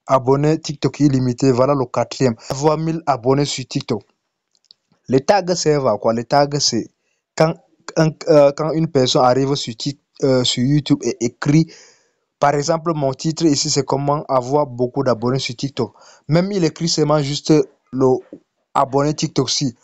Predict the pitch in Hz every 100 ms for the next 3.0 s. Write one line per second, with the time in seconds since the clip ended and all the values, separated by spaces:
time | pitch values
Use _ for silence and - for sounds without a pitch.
0 | _ 117 123 113 127 139 135 110 - 113
1 | 123 113 - - _ - - 127 139 -
2 | 170 175 156 131 - 147 143 147 147